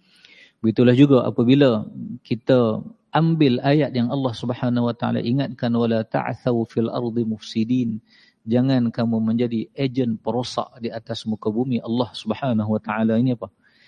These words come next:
Nak mengingatkan kepada kita, kalau berlaku pada zaman Nabi Musa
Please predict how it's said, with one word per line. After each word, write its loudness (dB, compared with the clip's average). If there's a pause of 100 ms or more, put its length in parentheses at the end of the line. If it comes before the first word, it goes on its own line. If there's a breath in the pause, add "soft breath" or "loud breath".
(380 soft breath)
Nak -2
mengingatkan 4
kepada 0
kita, -4
kalau 2
berlaku 4
pada 4
zaman 4
Nabi 0
Musa 2